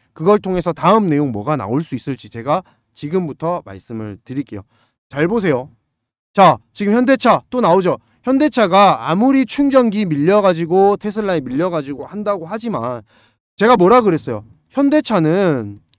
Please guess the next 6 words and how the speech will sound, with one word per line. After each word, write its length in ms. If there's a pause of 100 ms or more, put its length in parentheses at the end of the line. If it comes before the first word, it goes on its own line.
(120)
이 160
라인업 440
자체가, 600 (420)
차량 400
라인업 340
자체가 540